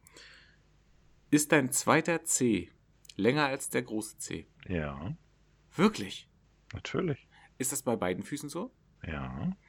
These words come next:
Speaker 1: Ist bei mir auch so.
Speaker 2: Ja, aber ist das nicht,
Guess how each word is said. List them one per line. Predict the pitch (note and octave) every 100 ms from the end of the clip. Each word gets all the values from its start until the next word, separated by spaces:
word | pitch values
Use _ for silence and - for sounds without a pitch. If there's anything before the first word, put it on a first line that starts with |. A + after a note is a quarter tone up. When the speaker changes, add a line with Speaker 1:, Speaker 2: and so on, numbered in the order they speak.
| - _
Speaker 1:
Ist | C#3 -
bei | D3
mir | C#3+ D3 D3
auch | - -
so. | - E2+ - _ _ _ _ _ _ _ _ -
Speaker 2:
Ja, | F#2
aber | F2
ist | D#2 F2
das | -
nicht, | G2+